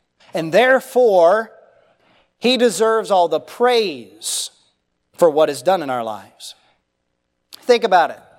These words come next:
Using the example of a farmer. If a farmer today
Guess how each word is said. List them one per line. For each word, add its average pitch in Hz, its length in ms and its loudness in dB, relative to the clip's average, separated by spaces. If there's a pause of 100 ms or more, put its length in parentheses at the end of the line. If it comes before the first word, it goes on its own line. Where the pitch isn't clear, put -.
(480)
Using 226 400 -2
the 202 100 -2
example 190 520 -2
of 160 80 -2
a 160 80 -8
farmer. 156 520 -4 (1000)
If 208 160 0
a 214 80 2
farmer 254 440 0
today 185 640 0